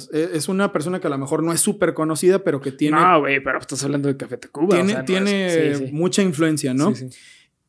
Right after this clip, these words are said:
Speaker 1: Y en un programa de televisión, cuando pasó todo esto, ella empezó a pedir que, por favor, si alguien sabía del paradero de su papá, se comunicaran con ella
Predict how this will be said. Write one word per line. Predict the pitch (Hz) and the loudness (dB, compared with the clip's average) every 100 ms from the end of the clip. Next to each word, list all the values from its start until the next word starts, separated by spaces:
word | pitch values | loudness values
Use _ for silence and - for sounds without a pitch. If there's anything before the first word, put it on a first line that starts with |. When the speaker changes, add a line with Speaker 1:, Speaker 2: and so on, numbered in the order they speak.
| _ | _
Speaker 1:
Y | - 170 | 0 4
en | 175 | 6
un | 202 | 6
programa | 220 240 233 220 165 151 - _ | 6 6 6 4 0 -2 -8 _
de | 147 | -4
televisión, | 143 143 139 135 180 151 185 _ _ _ _ _ _ _ | 0 2 2 0 0 -2 -6 _ _ _ _ _ _ _
cuando | 170 156 156 147 | 0 2 2 2
pasó | 147 175 160 | 0 0 2
todo | 202 190 | 4 4
esto, | 180 196 233 | 2 -2 0
ella | 160 180 196 196 - - - _ | 2 4 2 -4 -18 -20 -20 _
empezó | 165 156 160 170 | -2 0 2 2
a | 170 | 2
pedir | 185 175 170 185 - | 4 6 4 0 -2
que, | 160 | -2
por | - 147 | 2 0
favor, | 143 147 151 170 | 2 4 4 4
si | 175 | 2
alguien | 170 196 | 2 0
sabía | 190 151 143 165 | 0 2 4 4
del | 180 | 4
paradero | 160 147 147 | 2 2 2
de | 175 | 0
su | 170 | -2
papá, | 165 156 | -4 -4
se | 151 151 | -4 -2
comunicaran | 147 139 135 135 139 143 | -2 -2 -4 -4 -4 -4
con | 143 143 | -4 -2
ella | 190 180 143 | 0 -2 -4